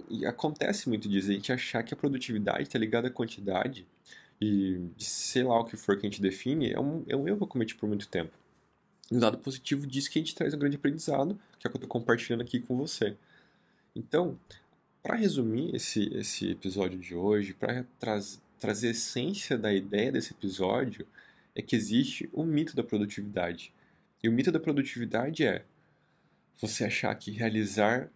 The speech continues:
mais tarefas está sendo mais produtivo. E pode ser que esteja realmente sendo.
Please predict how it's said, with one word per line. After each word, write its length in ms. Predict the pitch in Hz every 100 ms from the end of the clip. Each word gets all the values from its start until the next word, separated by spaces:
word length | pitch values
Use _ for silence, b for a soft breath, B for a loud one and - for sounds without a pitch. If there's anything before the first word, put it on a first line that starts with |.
| _
mais 320 | 104 107 127
tarefas 560 | - 151 110 107 - 131
está 200 | - -
sendo 220 | - 107
mais 200 | 110 110
produtivo. 600 | 127 139 143 254 190 101 - _ _ _ _
E 60 | 143
pode 340 | - - -
ser 180 | - 117
que 80 | -
esteja 400 | - - 123 117
realmente 440 | 95 123 120 139
sendo. 340 | - 95 87